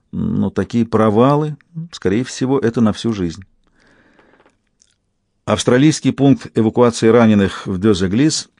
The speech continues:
располагался на отлогом западном склоне небольшого холма, усыпанный снегом и совершенно незаметный для противника.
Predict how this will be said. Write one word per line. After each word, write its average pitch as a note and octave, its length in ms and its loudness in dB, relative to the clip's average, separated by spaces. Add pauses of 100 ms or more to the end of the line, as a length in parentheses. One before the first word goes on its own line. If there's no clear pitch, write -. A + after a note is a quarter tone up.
(120)
располагался A#2 680 2
на A2+ 100 6
отлогом A#2+ 420 2
западном G2 400 0
склоне A2+ 380 0
небольшого G2 420 0
холма, G2+ 440 -2 (460)
усыпанный E2+ 460 -4
снегом C#3+ 560 0
и G2 140 -4
совершенно D#3 840 0
незаметный D3 720 2
для A#2 140 -2
противника. D2+ 600 -6